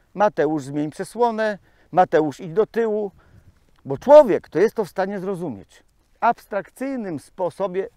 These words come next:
logicznego rozumowania abstrakcyjnego. Natomiast zwierzę jest, e, bardzo mądre i inteligentne, ale w pewnym momencie chce mieć krótki przekaz i komunikat.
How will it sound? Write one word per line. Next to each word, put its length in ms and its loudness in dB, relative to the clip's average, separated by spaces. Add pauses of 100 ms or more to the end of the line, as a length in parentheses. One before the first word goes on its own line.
logicznego 840 -4
rozumowania 720 -4
abstrakcyjnego. 1400 -6 (560)
Natomiast 440 -2
zwierzę 600 -4 (380)
jest, 460 -4 (380)
e, 160 -12 (480)
bardzo 400 0
mądre 420 -6
i 80 -12
inteligentne, 840 -4 (360)
ale 220 4
w 60 -12
pewnym 360 2
momencie 560 -6 (320)
chce 360 0
mieć 260 -4
krótki 640 -6
przekaz 600 -12
i 60 -16
komunikat. 600 -8